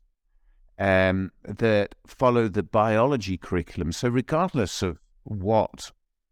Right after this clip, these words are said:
textbook you may be studying, if you have an interest in biology, we can help you. 'Cause back to one of your earlier questions, a lot of people lack the confidence to learn.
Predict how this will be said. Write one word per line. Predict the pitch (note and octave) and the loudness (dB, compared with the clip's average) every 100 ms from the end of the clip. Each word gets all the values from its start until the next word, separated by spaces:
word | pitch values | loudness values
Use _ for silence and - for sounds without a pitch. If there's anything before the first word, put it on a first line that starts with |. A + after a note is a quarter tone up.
| _ - | _ -4
textbook | F#3 F#3 - F#2 - | -2 -2 -2 -2 0
you | F#2+ | 0
may | F2 | -2
be | D#2+ | -2
studying, | D2+ - E2 E2+ F2+ | -6 -4 -4 -2 -2
if | G2+ B2 | -2 -2
you | G#2+ | -2
have | B2+ C3 | -2 -2
an | A2 | 0
interest | A#2 G#2+ F#2 G2+ | 0 -4 -6 -4
in | F2+ | -2
biology, | E2+ F#2+ G#2+ F2 - A1 - _ _ - | -2 0 -2 -4 -6 -8 -8 _ _ -8
we | A2+ | -6
can | - G2 | -4 -6
help | E2 G2 F2+ - - | -2 0 0 -2 -10
you. | - - _ _ _ _ | -10 -12 _ _ _ _
'Cause | - F#3 | -8 -2
back | A#3 A3 | 0 0
to | F3+ | -2
one | D#3 | 0
of | B2 | 2
your | A#2 B2 | 2 2
earlier | B2+ A2 | 2 0
questions, | - G2+ - F#2+ F2+ | -2 -6 -4 -6 -4
a | A2+ | -2
lot | B2 | -2
of | D3+ | -2
people | - A#2 - F2 E2 - _ _ _ F#2 | -4 -4 -4 -4 -4 -6 _ _ _ -4
lack | G2 A#2+ - - - | 0 0 -2 -8 -10
the | |
confidence | - - - C3 A2 F#2+ F2 A#1+ G#1 - - - - _ _ _ | -8 -8 -2 -2 -2 -4 -2 -2 -6 -10 -12 -14 -20 _ _ _
to | - G#2 | -4 -2
learn. | E2+ E2 C2 G1+ - | 2 2 2 -2 -6